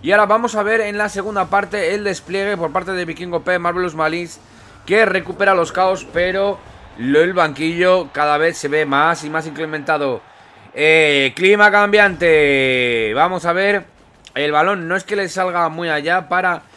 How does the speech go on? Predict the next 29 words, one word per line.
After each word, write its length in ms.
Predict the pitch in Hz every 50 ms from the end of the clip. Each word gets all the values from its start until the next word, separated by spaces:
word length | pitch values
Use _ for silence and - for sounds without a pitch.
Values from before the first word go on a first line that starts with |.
| _ _ _ _ -
Marvelous 440 | - 147 170 165 165 170 170 147
Maniac, 400 | 151 156 156 165 185 196 196 -
para 260 | - 196 220 226 208 175
Vikingo 420 | 165 147 170 190 185 175 165 -
P, 140 | 180 185 180
que 80 | 170
está 200 | 156 - - 175
ahora 140 | 175 170 165
mismo 260 | 165 180 185 180 165
tirándose 440 | 139 156 165 175 175 175 156 160 160
de 100 | 156 156
las 180 | 156 151 147 143
dos 100 | 170 147
pelotas. 480 | 165 165 170 165 156 175 180 180 156
Vamos 220 | 139 160 165 165 165
a 40 | 165
ver. 220 | 170 185 170 - - _ _ - - - _ _ - -
Cambian 360 | 165 180 190 196 202 196 190
los 140 | 175 180 160
dados 280 | 190 196 202 208 180 -
porque 260 | 175 180 156 170 165
le 100 | 165 156
sale 220 | 170 202 202 202
un 100 | 214 214
podajo 560 | - 196 180 170 180 185 202 202 190 208 220
ese 540 | 214 185 165 196 190 185 180 180 180 180 180
enter-, 460 | 175 160 - - 185 190 196 190 170
uy, 300 | 190 220 269 240 180 185
uy, 160 | 247 262 214